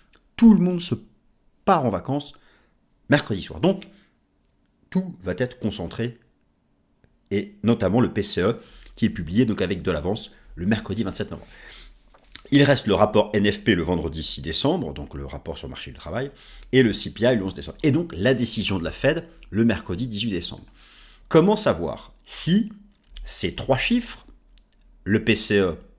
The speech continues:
le N F P, le C P I menacent la poursuite de la baisse des taux de la Fed. Comment savoir ? Pour répondre à cette question, l'approche est en fait complètement basique. Hein, on, je pense qu'un élève de C E un le sait, ou peut-être pas, on va dire quatrième.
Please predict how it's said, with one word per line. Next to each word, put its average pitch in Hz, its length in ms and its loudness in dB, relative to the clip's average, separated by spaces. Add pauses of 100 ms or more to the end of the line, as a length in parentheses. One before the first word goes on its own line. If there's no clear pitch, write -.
(220)
le 95 180 2
N 98 200 2
F - 180 -8
P, 90 260 -2 (280)
le 82 100 -8
C - 160 -6
P - 140 -10
I 147 340 0 (640)
menacent 131 920 2 (480)
la 139 160 0
poursuite - 600 -6
de 95 80 -4
la 92 80 0
baisse 110 160 0
des 104 100 -2
taux 135 120 -2
de 117 40 -2
la 107 60 -2
Fed. - 280 -12 (380)
Comment 143 540 0
savoir ? 80 480 -6 (420)
Pour 151 140 6
répondre 147 240 2
à 98 40 0
cette - 200 -8
question, 185 420 -6 (720)
l'approche 95 340 -2
est - 60 -8
en - 60 -8
fait - 260 -8
complètement 82 420 -8
basique. 120 480 -4 (220)
Hein, - 260 -10
on, 69 180 -16
je - 60 -20
pense - 180 -16
qu'un 69 220 -14
élève 73 240 -8
de 73 80 -12
C 80 240 -6
E 82 60 -6
un 80 100 -6
le 95 100 -4
sait, 180 200 -2
ou - 100 -6
peut-être - 320 -10
pas, 101 140 -2
on 67 40 -6
va - 80 -10
dire - 140 -14
quatrième. 160 320 -6